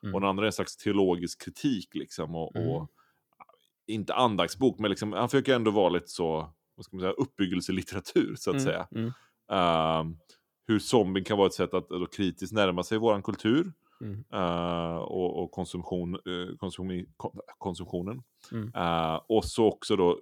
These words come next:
Speaker 2: kopplat detta till nattvarden och kroppen, liksom.
Speaker 1: Hmm.
Speaker 2: Eh, den är inte dålig.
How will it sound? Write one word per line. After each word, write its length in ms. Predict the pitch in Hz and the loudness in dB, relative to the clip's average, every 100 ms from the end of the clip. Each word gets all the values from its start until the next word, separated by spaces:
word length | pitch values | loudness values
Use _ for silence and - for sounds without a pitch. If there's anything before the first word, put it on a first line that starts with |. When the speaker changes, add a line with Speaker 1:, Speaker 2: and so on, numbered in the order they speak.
| - | -6
Speaker 2:
kopplat 460 | - 107 - 90 - | -8 -8 -2 -2 0
detta 260 | 98 80 | -2 -4
till 140 | 90 95 | -4 -2
nattvarden 720 | 117 - - 85 78 87 90 | -4 -6 -4 0 0 -2 -6
och 80 | 90 | -4
kroppen, 640 | 117 - _ _ 175 104 76 | -4 -6 _ _ -4 -4 -10
liksom. 280 | 65 - - _ - - | -14 -18 -20 _ -20 -8
Speaker 1:
Hmm. 180 | 202 123 101 | -4 -4 -4
Speaker 2:
Eh, 360 | 87 78 78 - _ _ _ | -4 -4 -6 -10 _ _ _
den 280 | 98 107 92 | 4 6 4
är 40 | |
inte 200 | 165 214 | -2 -4
dålig. 600 | 147 196 294 107 151 | 2 2 6 4 4